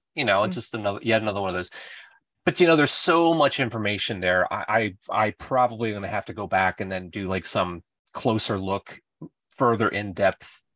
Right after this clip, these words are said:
Speaker 1: videos on just, like, one of those images or something. You know, 'cause I mean, I, 'cause there, there's a, so much, so much incredible detail there. So yeah, there's gonna be, and, you know, I think, I, I kinda think that they're gonna be releasing more and more images from Webb.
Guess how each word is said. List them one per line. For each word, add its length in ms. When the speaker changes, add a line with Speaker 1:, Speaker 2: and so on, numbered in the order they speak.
Speaker 1:
videos 420
on 60
just, 180
like, 140
one 220
of 40
those 200
images 480
or 80
something. 280
You 100
know, 100
'cause 100
I 40
mean, 200
I, 140
'cause 320
there, 220
there's 260
a, 40
so 300
much, 480
so 180
much 200
incredible 320
detail 420
there. 220
So 140
yeah, 140
there's 160
gonna 120
be, 160
and, 200
you 100
know, 280
I 80
think, 340
I, 80
I 100
kinda 320
think 280
that 140
they're 120
gonna 160
be 140
releasing 480
more 320
and 80
more 380
images 520
from 260
Webb. 360